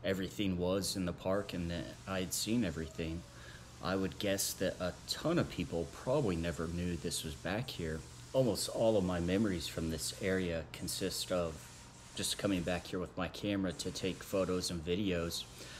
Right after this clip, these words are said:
I did visit the park. The first time I visited Universal Studios Florida was back, I think it was in nineteen ninety-three in the summer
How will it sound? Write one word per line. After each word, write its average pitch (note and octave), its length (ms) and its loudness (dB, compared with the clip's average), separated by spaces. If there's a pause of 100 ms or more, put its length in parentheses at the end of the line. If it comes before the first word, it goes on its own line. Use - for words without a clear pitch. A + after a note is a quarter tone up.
(380)
I F#2 160 2
did A2 320 4
visit F2+ 340 0
the F2 80 -8
park. G2+ 380 2
The - 80 -4
first - 300 0
time F#3+ 120 2
I F3+ 100 6
visited F2+ 640 2 (220)
Universal F#2+ 520 0
Studios F2+ 560 0
Florida F#2+ 400 2
was F2 180 -2
back, G2 460 -2
I F2+ 80 -2 (240)
think G3+ 260 0
it C#3 80 2
was G#2+ 180 2
in F2+ 200 2
nineteen G2+ 480 2
ninety-three F2+ 840 0 (140)
in F#2+ 120 0
the F2 120 0
summer F#2 600 2